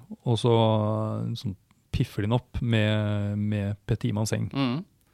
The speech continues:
Speaker 1: Så, men hvis det er litt sånn dyrere kuver, så er det kanskje andelen av Petit Manseng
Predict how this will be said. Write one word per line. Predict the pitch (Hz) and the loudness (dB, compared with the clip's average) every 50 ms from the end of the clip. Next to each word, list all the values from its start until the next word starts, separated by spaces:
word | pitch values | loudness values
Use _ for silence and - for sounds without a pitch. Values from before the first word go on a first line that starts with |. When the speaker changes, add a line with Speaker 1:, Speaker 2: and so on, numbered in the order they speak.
| _ _ _ _ _ _ _ - 175 175 190 185 | _ _ _ _ _ _ _ -10 -8 -8 -6 -6
Speaker 1:
Så, | 135 - - 120 113 113 110 | -6 -2 2 4 4 4 4
men | 113 113 120 | 4 2 2
hvis | 117 - | 2 0
det | - 123 | 0 -2
er | 120 | -2
litt | 113 110 | 0 0
sånn | 123 117 117 110 110 | 2 2 2 2 2
dyrere | 123 127 117 110 101 92 92 95 107 - | 2 2 4 4 2 2 0 -2 -2 0
kuver, | - 127 110 110 113 127 135 | 0 0 2 2 2 2 2
så | 131 139 | 2 2
er | 123 | 2
det | 127 - | 2 4
kanskje | 143 131 - 151 147 | 2 2 2 2 2
andelen | 139 117 101 104 104 104 113 | 2 2 2 2 2 2 2
av | 113 | 0
Petit | - 120 - 117 110 | 0 -2 -2 0 0
Manseng | 110 117 110 - 113 113 117 | 2 2 2 2 0 0 0